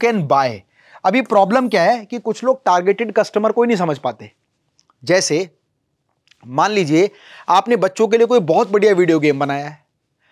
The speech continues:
तो वीडियो गेम आप सोच रहे हैं कि उसका टारगेटेड कस्टमर कौन है? बच्चे, बिल्कुल ठीक सोच रहे हैं। लेकिन उस गेम को खरीदने के लिए कन्विंस किसे करना है? पेरेंट्स को। तो इस तरह की एक्टिविटी की जाए कि जहां पर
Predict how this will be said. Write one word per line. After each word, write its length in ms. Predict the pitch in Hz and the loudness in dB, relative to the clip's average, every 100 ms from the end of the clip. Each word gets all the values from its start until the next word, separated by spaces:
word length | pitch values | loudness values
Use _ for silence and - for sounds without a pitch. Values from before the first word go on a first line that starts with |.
| _ _ _ - | _ _ _ -4
तो 80 | 220 | -2
वीडियो 360 | 175 214 262 | 0 2 2
गेम 240 | 226 247 247 - | 2 0 -2 2
आप 200 | 185 240 | 2 2
सोच 240 | 196 185 | -2 0
रहे 80 | 208 | 0
हैं 80 | 220 | 0
कि 40 | |
उसका 200 | 220 - | -2 -2
टारगेटेड 540 | - 180 170 180 208 196 | 0 0 2 0 0 0
कस्टमर 380 | 202 - 202 | -2 0 -2
कौन 240 | 202 202 214 | 0 0 -2
है? 80 | 240 _ _ _ _ _ _ _ _ _ _ _ _ _ | -8 _ _ _ _ _ _ _ _ _ _ _ _ _
बच्चे, 400 | 143 147 - 120 - 160 | -6 -4 -6 -10 -8 -6
बिल्कुल 260 | 202 233 | -2 -2
ठीक 200 | 196 196 | -2 -2
सोच 220 | 151 123 | -4 -6
रहे 100 | 120 | -10
हैं। 80 | 104 _ _ - _ | -18 _ _ -20 _
लेकिन 300 | 156 214 277 | -2 -2 0
उस 160 | 294 - | 0 -2
गेम 280 | 147 214 277 | 0 0 2
को 120 | 285 | 0
खरीदने 440 | 285 208 214 190 208 | 0 0 -2 -2 -2
के 140 | 196 | 0
लिए 120 | 214 | 0
कन्विंस 420 | 233 185 185 226 208 | 0 0 0 -2 -2
किसे 220 | 202 214 | 0 0
करना 260 | 208 196 | 0 -2
है? 160 | 220 - _ _ | -8 -12 _ _
पेरेंट्स 320 | 170 156 127 | -2 0 -4
को। 180 | - 117 _ _ - _ | -14 -20 _ _ -20 _
तो 100 | 214 | 0
इस 140 | 214 - | 2 2
तरह 180 | 214 | 0
की 120 | 226 247 | 2 0
एक्टिविटी 440 | 226 226 208 190 | 0 -2 0 -2
की 180 | 165 156 | -2 0
जाए 220 | 170 220 | 2 2
कि 160 | 214 175 | 0 -4
जहां 340 | 147 127 156 | -4 -2 -2
पर 360 | 160 175 123 | 0 -2 -2